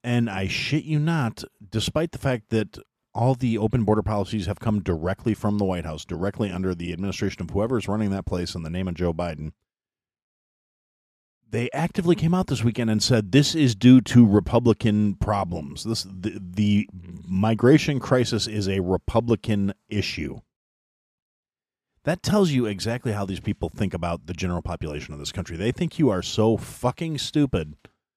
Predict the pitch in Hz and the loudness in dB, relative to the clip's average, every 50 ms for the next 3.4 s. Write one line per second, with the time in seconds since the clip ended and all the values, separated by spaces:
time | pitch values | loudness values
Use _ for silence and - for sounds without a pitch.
0 | _ _ _ _ _ - - 101 101 101 87 104 107 120 135 147 135 139 139 147 | _ _ _ _ _ -10 -4 -2 -2 -2 0 2 4 6 6 6 4 4 4 4
1 | 151 127 131 127 113 - 110 104 101 87 107 110 - - 123 - 120 110 101 95 | 4 2 2 0 2 2 2 2 2 2 0 -2 -2 -4 -4 -2 -2 -2 -2 -2
2 | 85 92 95 98 98 101 95 95 95 92 87 - - 95 90 90 85 76 76 76 | -4 -2 -2 0 0 0 0 0 -2 -2 -4 -4 -4 -4 -4 -4 -8 -10 -12 -12
3 | 82 95 - 113 107 101 - | -12 -6 -2 0 0 -2 -2